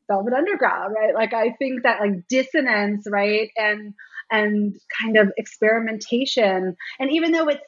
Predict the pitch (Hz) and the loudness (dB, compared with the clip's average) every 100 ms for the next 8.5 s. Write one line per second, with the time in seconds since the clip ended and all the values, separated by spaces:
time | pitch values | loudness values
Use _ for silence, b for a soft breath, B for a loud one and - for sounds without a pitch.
0 | 214 - 254 254 - _ _ 269 262 269 | -18 -4 -2 -2 -6 _ _ 0 0 2
1 | 277 247 233 226 - 269 277 226 - - | 0 2 0 -2 -4 0 0 0 -4 -4
2 | 196 196 202 202 - 214 254 254 247 220 | 0 0 -2 -6 -6 0 0 2 0 0
3 | 208 208 277 277 202 208 202 208 208 214 | 0 0 0 0 0 0 0 0 -2 -4
4 | B B B B 262 269 262 226 226 240 | B B B B 0 0 0 -2 -2 0
5 | 247 220 220 208 202 _ 254 262 262 226 | -2 0 -2 -2 -10 _ 0 0 -2 -6
6 | 170 190 226 247 226 214 220 202 208 202 | -2 0 0 0 0 0 0 0 0 0
7 | 208 208 208 202 208 B B - 226 226 | -2 -2 0 0 -4 B B 2 2 2
8 | - - 247 202 190 | -8 -8 0 0 0